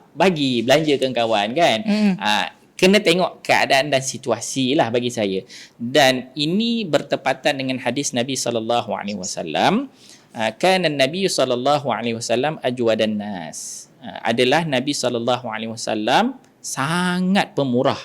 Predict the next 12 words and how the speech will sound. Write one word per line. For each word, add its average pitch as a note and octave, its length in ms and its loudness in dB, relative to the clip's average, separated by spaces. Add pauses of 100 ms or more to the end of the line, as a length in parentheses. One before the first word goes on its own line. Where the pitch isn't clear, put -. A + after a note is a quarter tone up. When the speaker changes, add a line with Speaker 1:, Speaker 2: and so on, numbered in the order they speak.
(800)
Speaker 1:
Okey, D3 240 -6
manusia E3+ 480 2
yang D#3 140 2
sangat C3+ 260 -2
pemurah. A2+ 400 -6
Ajwadan F3 640 2
nas F3 300 -2
itu D3 240 -4 (140)
manusia C3+ 360 -4
yang B2+ 140 -2
sangat A#2 220 -6
pemurah. A2+ 420 -2